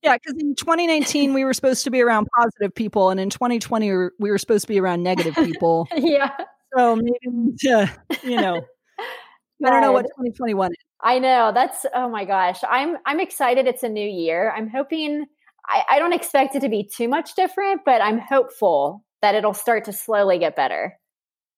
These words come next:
Speaker 1: Well, and some of it's, you know, uh, I mean, obviously global pandemic, a lot was outside of our control, but a lot this year, you know, in twenty twenty was, uh, how we re-, reacted to it and how we responded to it.
Speaker 2: Yes.
Speaker 1: So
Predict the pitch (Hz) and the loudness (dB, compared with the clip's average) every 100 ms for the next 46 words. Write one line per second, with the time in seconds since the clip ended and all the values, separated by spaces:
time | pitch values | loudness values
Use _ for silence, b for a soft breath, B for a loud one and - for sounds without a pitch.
0 | _ _ _ _ _ _ _ _ - 302 | _ _ _ _ _ _ _ _ 0 4
1 | 330 285 302 294 381 370 339 311 - 285 | 4 4 0 0 -2 -2 -2 -2 -2 2
2 | 247 226 233 - 220 202 226 233 226 214 | 4 2 0 2 2 2 0 -2 -4 -4
3 | 202 - - _ - 240 247 240 - 240 | -6 -10 -20 _ -2 0 0 -4 -4 -4
4 | 226 202 202 202 202 233 190 185 185 180 | -2 -2 -2 0 0 -2 0 0 0 -2
5 | - 196 180 180 - _ _ 190 190 175 | 0 4 4 2 -2 _ _ -2 0 0
6 | - 190 - 196 175 170 - 180 196 170 | 0 0 2 0 0 -2 -4 -6 -2 -2
7 | 165 - 180 - 247 269 - 214 - 214 | -2 0 -2 0 2 2 0 -2 -2 -2
8 | 196 190 185 120 214 190 180 220 196 180 | -2 -2 -4 -8 -4 -2 -2 -4 -6 -4
9 | 190 180 170 165 - b b b b b | -4 -2 -2 -4 -6 b b b b b
10 | _ _ 196 185 175 170 160 156 - 208 | _ _ 0 2 4 2 0 -4 -2 0
11 | 202 175 180 - 185 170 170 180 185 165 | 0 0 -2 -2 2 2 2 -2 -2 -2
12 | 175 170 170 160 - 170 160 - - 139 | 0 -2 -2 -6 -6 -6 -6 -8 -6 -2
13 | 180 123 185 170 | 0 2 2 2